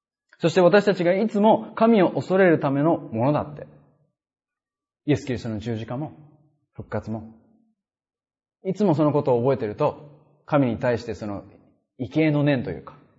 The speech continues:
神に対するその恐れっていうのは生じますよ。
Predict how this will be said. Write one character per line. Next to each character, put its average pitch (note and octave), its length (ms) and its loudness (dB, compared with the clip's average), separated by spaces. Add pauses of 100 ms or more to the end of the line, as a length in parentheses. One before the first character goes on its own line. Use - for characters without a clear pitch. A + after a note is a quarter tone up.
(480)
神 D3 260 2
に A2+ 60 -4
対 B2 140 -2
す C#3 100 -6
る A#2+ 80 -4
そ A2 100 -8
の G#2+ 100 -8
恐 G#2 220 -6
れ C#3 80 -2
っ - 20 -16
て - 80 -16
い - 20 -10
う - 40 -10
の G2 40 -12
は F#2+ 100 -14
生 G2 140 -10
じ G2 60 -10
ま F#2+ 100 -8
す - 60 -18
よ。 - 80 -20